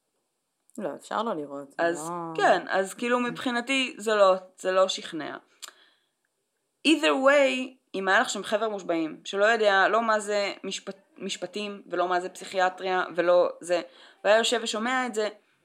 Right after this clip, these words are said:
Speaker 2: יש מצב שהוא היה יכול להרגיש יותר אמפתיה כלפיה, ואת יודעת, בכל מקרה זה הקטע עם מושבעים.
Speaker 1: מהמם.
Speaker 2: מושבעים אמורים להיות בן אדם רגיל, שאין לו, אה, אה, שום דעה מוטית לכאן או לכאן,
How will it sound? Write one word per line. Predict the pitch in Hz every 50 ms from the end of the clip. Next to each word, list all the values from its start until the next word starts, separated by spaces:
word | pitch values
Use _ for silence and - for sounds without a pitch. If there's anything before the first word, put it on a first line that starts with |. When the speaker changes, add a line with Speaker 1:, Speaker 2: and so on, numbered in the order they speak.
| _ _ _ _ -
Speaker 2:
יש | - 339 359
מצב | 381 370 330 330 311 302
שהוא | - 269 240
היה | 208 202 196 185
יכול | - - - 180 170
להרגיש | 165 151 - - 165 160 156 156 -
יותר | - - 151 147 151
אמפתיה | 160 160 202 202 208 202 180 190
כלפיה, | 190 196 196 190 - 190 190 185 185 180 175 170 165 - _ _ _ _ _ _ -
ואת | 160 - - -
יודעת, | 240 240 240 240 - - _ _ _ _ -
בכל | 254 - 330 339 359
מקרה | 339 269 233
זה | 208 214 220
הקטע | 226 226 - 302 294 294 - 190
עם | 147 147 147 -
מושבעים. | 160 175 156 156 156 147 139 139 135 -
Speaker 1:
מהמם. | 196 185 180 175 170 170 - -
Speaker 2:
מושבעים | 190 196 185 180 196 214 233 247 240 - - - - 151 147 -
אמורים | 196 208 196 202 214 240 269 269 247
להיות | 208 185 165 160 160 -
בן | - 165 160
אדם | 160 175 196 208 214 208
רגיל, | 208 208 180 160 165 165 147 143 - - _ _ _ _ _ _ -
שאין | - - - - - - 196 202 208
לו, | 208 214 214 214 208 - - -
אה, | - 160 160 156 156 156 160 156 151 - -
אה, | - 156 151 151 151 147 147 - -
שום | - - 214 214 214 214 202
דעה | 190 185 - 180 185 185
מוטית | 185 180 175 - - 185 180 180 180 - - - - _ -
לכאן | 196 196 - - 185 185
או | 190 185
לכאן, | 170 170 - - 156 147 143 143